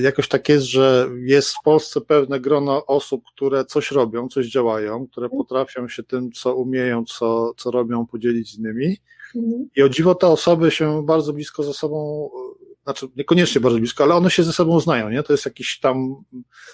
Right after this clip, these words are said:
Speaker 1: nieformalna grupa wywierania dobrego wpływu na to, co się dzieje dookoła nas. E, i, i mówię, i tak nagle się okazuje, że nawet jak nie wiedziałem, że osoba A zna osobę B, to nagle się okazało, że jednak się znają,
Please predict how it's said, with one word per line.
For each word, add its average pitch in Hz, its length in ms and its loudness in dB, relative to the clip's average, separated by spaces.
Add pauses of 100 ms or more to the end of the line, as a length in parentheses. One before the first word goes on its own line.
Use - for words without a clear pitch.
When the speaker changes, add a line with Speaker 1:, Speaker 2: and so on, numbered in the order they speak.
(480)
Speaker 1:
nieformalna 160 720 4
grupa 147 460 0
wywierania 143 600 0
dobrego 135 420 -4
wpływu 131 420 -4
na 127 140 -10
to, 120 140 -12
co 120 100 -18
się 123 160 -8
dzieje 127 220 -2
dookoła 117 380 -6
nas. 139 360 -6 (800)
E, 131 140 -12 (1600)
i, 160 120 -6 (100)
i 180 40 0
mówię, 160 260 4
i 131 40 0
tak 196 240 -2
nagle 202 200 0
się 202 100 0
okazuje, 196 380 2
że 175 100 -4
nawet 185 280 2
jak - 220 -12
nie 190 60 0
wiedziałem, 175 400 2
że 143 440 2
osoba 143 380 -2
A 139 160 2
zna 139 160 -2
osobę 131 360 -2
B, 127 240 0
to 147 120 -16
nagle 131 260 -6
się - 120 -12
okazało, 123 360 -2
że 120 60 -4
jednak 113 240 -8
się - 120 -16
znają, 101 240 -18